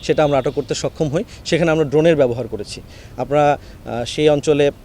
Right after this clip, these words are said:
এটা পীরের বাজার একটা জায়গা, সেখানে পিয়াং নদীর একটা শাখা, ঠিক নদীর পাড়েই তারা অস্থায়ী একটা ক্যাটেল শেড, যেটা কোনো হাট না, অনুমোদিত হাট না, সেখানে তারা নদী থেকে নামিয়েই এই নৌ-, আহ, গরুগুলোকে ওখানে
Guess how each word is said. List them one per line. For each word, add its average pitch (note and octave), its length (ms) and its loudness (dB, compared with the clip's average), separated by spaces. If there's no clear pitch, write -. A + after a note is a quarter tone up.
এটা B2+ 380 0
পীরের E3 220 6
বাজার D3 380 4
একটা C3+ 160 -8
জায়গা, B2+ 340 0
সেখানে D3+ 280 -6
পিয়াং D3+ 280 0
নদীর D3+ 200 2
একটা D3 180 -2
শাখা, D#3 380 -4
ঠিক F#3+ 180 2
নদীর E3 320 2
পাড়েই E3+ 360 2
তারা D3 140 4
অস্থায়ী G3 500 0
একটা E3+ 180 0
ক্যাটেল D3+ 320 -2
শেড, B2+ 260 -4
যেটা C3 200 -4
কোনো D#3 160 -2
হাট D3+ 320 0
না, G#3+ 140 -2
অনুমোদিত D#3+ 440 2
হাট C3 240 -4
না, A#2+ 80 -6
সেখানে F#3+ 420 2
তারা D#3+ 240 0
নদী E3 280 2
থেকে G3+ 320 2
নামিয়েই F3 840 2
এই D#3 260 0
নৌ-, D3+ 140 2
আহ, B2+ 380 -2
গরুগুলোকে E3 520 6
ওখানে E3+ 320 2